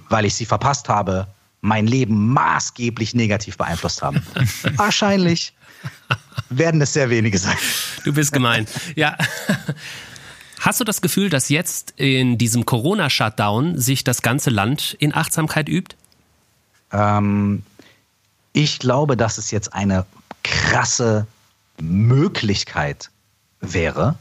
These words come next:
Speaker 1: das zu tun. Ich glaube aber nicht, dass, äh, wir alle uns jetzt in Achtsamkeit automatisch üben, weil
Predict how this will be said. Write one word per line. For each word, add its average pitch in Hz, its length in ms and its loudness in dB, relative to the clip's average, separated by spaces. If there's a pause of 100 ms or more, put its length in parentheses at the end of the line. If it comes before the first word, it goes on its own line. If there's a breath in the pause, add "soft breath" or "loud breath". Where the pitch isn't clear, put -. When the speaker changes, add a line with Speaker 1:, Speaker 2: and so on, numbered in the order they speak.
Speaker 1:
das - 200 0
zu - 100 -8
tun. 101 360 0 (600 loud breath)
Ich 123 80 -4
glaube 117 200 2
aber 107 120 2
nicht, 113 220 0
dass, - 320 -2
äh, 98 180 0
wir 104 220 0
alle 110 160 2
uns 98 180 0
jetzt 101 160 -2
in 101 100 0
Achtsamkeit 98 600 0
automatisch 90 580 0 (100)
üben, 110 420 2 (520 loud breath)
weil 113 680 2